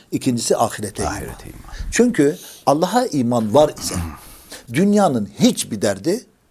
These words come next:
Speaker 1: gamı sizi, e, yıldırmaz. Dayandığınız kudret Allah.
Speaker 2: Elhamdülillah.
Speaker 1: Eğer ahirete inanıyorsanız, ahirete inanıyorsunuz, başınıza gelen hiçbir musibet, bela ve haksızlık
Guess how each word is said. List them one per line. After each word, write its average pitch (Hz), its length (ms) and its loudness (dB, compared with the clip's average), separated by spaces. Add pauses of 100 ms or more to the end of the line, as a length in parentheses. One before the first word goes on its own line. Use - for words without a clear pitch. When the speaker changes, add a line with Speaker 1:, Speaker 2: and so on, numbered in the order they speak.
(340)
Speaker 1:
gamı 135 440 2
sizi, 156 480 -2 (520)
e, 127 40 0 (340)
yıldırmaz. 127 600 2 (300)
Dayandığınız 101 480 0
kudret 143 500 0
Allah. 123 260 2 (160)
Speaker 2:
Elhamdülillah. - 420 -18 (560)
Speaker 1:
Eğer 165 300 6 (300)
ahirete 131 540 2
inanıyorsanız, 123 1000 0 (540)
ahirete 113 380 2
inanıyorsunuz, 120 600 0 (260)
başınıza 185 440 0
gelen 151 320 2
hiçbir 170 440 2
musibet, 107 560 -2
bela 120 380 4 (220)
ve 120 80 4
haksızlık 113 560 -2